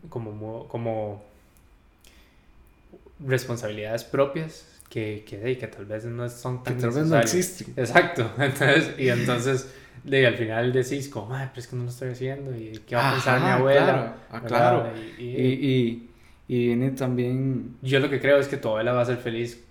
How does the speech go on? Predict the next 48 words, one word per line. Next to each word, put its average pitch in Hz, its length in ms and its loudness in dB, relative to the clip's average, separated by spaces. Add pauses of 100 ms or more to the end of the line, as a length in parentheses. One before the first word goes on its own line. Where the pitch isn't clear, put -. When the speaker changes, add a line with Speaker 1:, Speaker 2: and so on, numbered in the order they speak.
Speaker 1:
con 117 140 -8
lo 110 100 -10
que 101 300 -16
quieras 110 340 -2
hacer, 113 320 -6
no 120 60 2
Speaker 2:
Ajá, 120 320 4
Speaker 1:
tienes 107 200 -4
que, - 120 -12
Speaker 2:
ajá. 107 420 -6
Speaker 1:
eso - 160 -18
es - 60 -14
lo - 60 -16
que - 80 -18
yo - 200 -18
Speaker 2:
No, 175 160 0
pero 123 240 6
y 117 140 4
lo 123 140 4
lindo 131 320 4
es 147 100 2
que 147 420 0 (380)
creo 127 580 0
yo 113 300 -4
que 110 160 -10
Speaker 1:
Ujú. 113 80 -6 (340)
Speaker 2:
el 107 220 -8
crecer 110 400 -6
pequeño 131 380 -2
viéndola 117 400 -2
escribiendo 127 460 -6
poesía 123 400 -8 (1400)
fue 110 160 -4
lo 117 100 -2
que 135 100 -4
me 117 100 0
hizo 117 240 -2
a - 20 -4
mí, 113 220 -2
que 95 320 -14
a 92 80 -10
mí 107 140 -10
también 117 280 -4
me 120 60 -4
encanta 113 380 -8
escribir 120 500 -6
y 110 80 -4
no, 110 140 -8